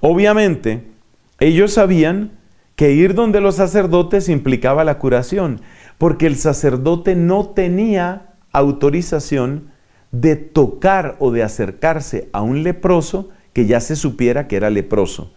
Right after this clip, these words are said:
Para diagnosticar al leproso, el sacerdote podía acercarse, pero sabiéndose ya que es leproso, el sacerdote, según la ley de Moisés, solo podía acercarse si había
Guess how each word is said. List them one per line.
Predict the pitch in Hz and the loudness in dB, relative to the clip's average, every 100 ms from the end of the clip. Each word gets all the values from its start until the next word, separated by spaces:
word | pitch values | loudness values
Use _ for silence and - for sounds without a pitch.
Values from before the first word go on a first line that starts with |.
| _ _ - - - | _ _ -20 -12 -2
Para | 185 180 | 2 2
diagnosticar | 156 165 156 143 175 165 - - - 202 | 2 2 2 0 0 0 -2 -2 0 0
al | 254 269 | 2 2
leproso, | 214 196 214 247 262 - 110 - - | 2 2 0 0 -2 -4 -6 -4 -2
el | 127 | 0
sacerdote | 135 123 107 110 156 - 202 | 0 0 0 0 0 0 0
podía | - 127 139 170 | 2 2 4 2
acercarse, | 156 151 139 170 156 110 90 - _ _ _ - - - | 2 -2 0 -2 -2 -6 -14 -16 _ _ _ -20 -8 0
pero | 190 185 120 85 - _ | 2 4 2 -2 -16 _
sabiéndose | - 147 120 175 220 220 151 147 | -2 0 4 4 4 0 0 0
ya | 160 165 | 0 0
que | 175 | -2
es | 165 | 0
leproso, | 170 - 185 220 - 117 - - - - | 0 2 2 2 0 -6 -8 -20 -14 -2
el | 151 147 | 0 2
sacerdote, | 160 - 135 110 156 165 185 147 | 0 2 0 2 0 2 -2 0
según | 123 101 131 | -2 0 2
la | 156 | 2
ley | 170 | 4
de | 170 | 4
Moisés, | 185 190 - 180 - - _ | 2 0 0 -4 -6 -14 _
solo | - - 156 180 185 | -6 0 2 2 0
podía | 160 170 | 0 2
acercarse | 160 165 - 160 160 170 180 - - | 0 -2 -2 -2 -2 -4 -6 -8 -20
si | - - 175 | -10 0 2
había | 151 143 170 233 285 311 | 2 2 2 2 2 0